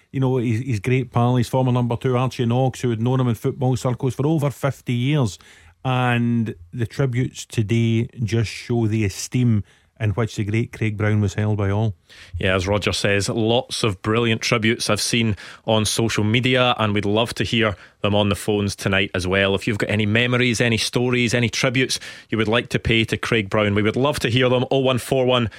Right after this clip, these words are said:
Speaker 2: nine five one one oh two five. And of course, you can tweet us at Clyde S S B. We'll be hearing from some players that played under Craig Brown throughout their careers and their thoughts on him as a man, as a manager. And we'd love to hear your thoughts as well. As I say, oh one four one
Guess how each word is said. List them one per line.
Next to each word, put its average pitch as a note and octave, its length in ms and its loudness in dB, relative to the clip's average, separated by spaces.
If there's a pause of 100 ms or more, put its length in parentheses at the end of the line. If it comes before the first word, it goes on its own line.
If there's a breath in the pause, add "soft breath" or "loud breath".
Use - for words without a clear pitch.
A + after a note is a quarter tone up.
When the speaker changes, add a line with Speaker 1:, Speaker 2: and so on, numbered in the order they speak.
(200 loud breath)
Speaker 2:
nine A#2+ 240 2
five A2 320 0
one G#2+ 240 2 (100)
one A2 400 0
oh G#2+ 200 0
two G#2 300 -2
five. G#2 480 0
And F#2 140 -4
of F2 80 -6
course, G2+ 240 -2
you G2+ 60 -6
can F#2 140 -6
tweet - 220 -4
us F#2 200 -4
at - 260 -4
Clyde G2+ 400 -2
S G2 320 -2
S F2+ 220 -2
B. A2 300 -2
We'll G2+ 100 0
be G2+ 80 -2
hearing A2 340 2 (400 loud breath)
from G#2 140 -4
some G2 180 -2
players A2 320 -2
that - 120 -6
played A2+ 240 0
under A#2+ 260 0
Craig A#2+ 340 -2
Brown A#2+ 320 0
throughout A2 300 0
their A2+ 220 2
careers C3 500 2
and G#2+ 120 2
their A2 120 2
thoughts - 360 -2 (260 loud breath)
on G2 120 0
him A2 240 0
as G2+ 80 0
a F#2+ 80 2
man, B2 460 2
as G2 100 0
a F#2 80 0
manager. A#2 480 0 (300 loud breath)
And F#2 80 0
we'd F#2+ 100 0
love G2+ 200 0
to - 100 -4
hear G#2 200 2
your G2+ 200 2
thoughts - 420 -2
as F2+ 160 -4
well. F2+ 260 0
As A#2+ 140 0
I A2+ 60 0
say, A2+ 260 0
oh C3+ 120 0
one B2 180 0
four B2 240 0
one A#2 240 0